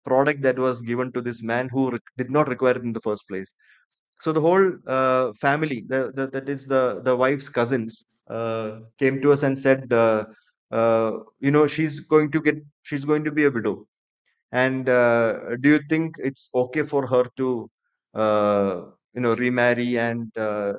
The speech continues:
is this jaundice?" I mean, if people think that jaundice will spread, you know, some, it's like, like an infection, that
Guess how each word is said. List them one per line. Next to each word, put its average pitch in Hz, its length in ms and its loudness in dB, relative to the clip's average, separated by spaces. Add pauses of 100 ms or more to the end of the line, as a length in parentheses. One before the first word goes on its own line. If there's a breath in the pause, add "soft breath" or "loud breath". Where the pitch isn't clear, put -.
(120)
is 139 240 -2
this 143 180 -4
jaundice?" 120 440 2
I 127 60 -2
mean, 139 160 -2
if 131 140 2 (260)
people 160 300 -2
think 156 200 -4
that 156 140 2
jaundice 131 440 2
will 135 120 0
spread, 117 420 -4 (460 soft breath)
you 123 60 -2
know, 131 140 4
some, 135 220 0
it's 135 140 -8
like, 135 280 0
like 127 200 -2
an 135 60 0
infection, 120 500 -4
that 120 160 -2